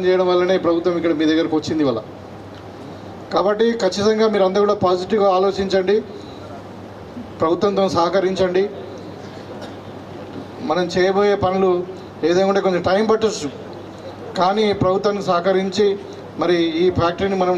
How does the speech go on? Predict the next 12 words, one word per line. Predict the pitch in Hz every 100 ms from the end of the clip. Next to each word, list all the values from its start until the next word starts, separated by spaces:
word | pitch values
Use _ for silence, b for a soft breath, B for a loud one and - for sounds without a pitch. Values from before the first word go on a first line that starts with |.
| 165
నడిపించడానికి | 165 185 180 175 175 175 170 151
అందరం | 165 175 165
కలిసి | 160 165 147
ముందుకు | 160 185
పోదామని | 151 165 165 160
చెప్పి | 160 165
ఈ | 151
సందర్భంగా | 147 165 170 165 151
తెలియజేసుకుంటూ, | 156 165 165 180 180 208 - 127 131 117 - 151
మరి | 165 165
నాకు |
ఈ | 165